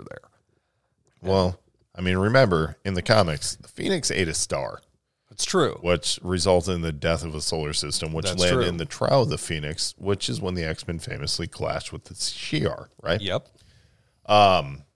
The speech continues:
Speaker 2: that could be cool, but Marvel Studios is really good at this point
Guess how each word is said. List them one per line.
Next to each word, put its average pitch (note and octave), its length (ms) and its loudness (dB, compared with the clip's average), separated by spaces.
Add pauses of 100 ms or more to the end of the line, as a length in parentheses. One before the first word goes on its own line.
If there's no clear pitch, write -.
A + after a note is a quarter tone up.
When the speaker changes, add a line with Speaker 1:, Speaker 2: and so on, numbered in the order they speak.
(320)
Speaker 2:
that C3+ 180 6
could D#3+ 100 -2
be A#2 140 -4
cool, E2+ 560 -6 (400)
but G2 100 -4
Marvel F#2+ 920 2
Studios A#2 640 0
is D#2 120 -8
really G2+ 440 -2
good G2 220 -2
at - 120 -8
this G2+ 240 0
point B2 340 -4